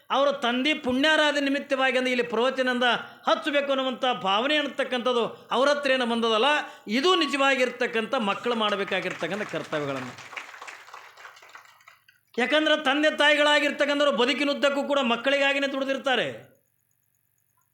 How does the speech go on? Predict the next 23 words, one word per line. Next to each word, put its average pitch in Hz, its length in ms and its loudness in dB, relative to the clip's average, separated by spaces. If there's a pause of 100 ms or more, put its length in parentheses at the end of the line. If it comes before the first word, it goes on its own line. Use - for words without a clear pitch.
(200)
ತಾನು 294 300 4
ಹರಿದಂಗೆ 294 460 2
ಹಾಕೊಂಡಂದ್ರೆ 285 480 0
ತಿರುಗಾಡ್ತಿರ್ತಾನೆ, 285 720 2
ಮಗ-, 262 300 2
ಮಗನಿಗೆಂದ 285 540 2
ಕೋಟು 269 440 0
ಪ್ಯಾಂಟ್ 277 240 0
ಕೊಡಿಸ್ತಾನೆ. 247 760 -4 (1200)
ತಾಯಿ 302 260 6
ಆಗಿರ್ತಕ್ಕಂಥವಳು 294 800 2
ತಾನು 277 320 2
ಹರಿದ 294 400 2
ಸೀರೆ 294 160 0
ಉಟ್ಕೋತಾಳೆ 285 540 2
ಮಕ್ಕಳಿಗೆಂದ, 277 600 0 (560)
ಏನ್ರಿ, 285 300 2
ಒಳ್ಳೆ 277 280 2
ಬಟ್ಟೆಗಳನ್ನ 285 640 0
ಕೊಡಿಸ್ತಕ್ಕಂಥ 277 520 -4 (160)
ತಾಯಿ 254 240 2
ಇರ್ತಾಳೆ. 277 400 2 (680)
ತಂದೆ 277 340 2